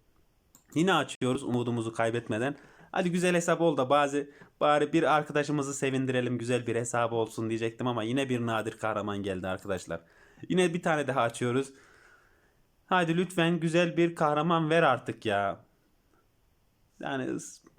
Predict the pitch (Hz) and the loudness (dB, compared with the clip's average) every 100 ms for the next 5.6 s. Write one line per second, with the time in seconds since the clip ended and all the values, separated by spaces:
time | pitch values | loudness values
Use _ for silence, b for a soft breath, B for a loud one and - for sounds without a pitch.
0 | - - - _ - 185 180 156 - 135 | -18 -18 -18 _ -2 -2 0 -6 -2 0
1 | 123 127 120 117 113 107 110 110 113 143 | 2 0 0 0 0 -2 -2 -2 -2 -2
2 | 147 147 151 - 151 165 - b b b | -2 -4 -6 -4 -2 -2 -4 b b b
3 | b b - 160 165 165 160 151 147 165 | b b -6 0 2 4 4 2 2 2
4 | 147 147 147 135 139 147 - 156 156 120 | 2 -2 2 2 2 0 0 2 2 0
5 | 110 107 107 110 156 | 0 -2 -2 -2 -2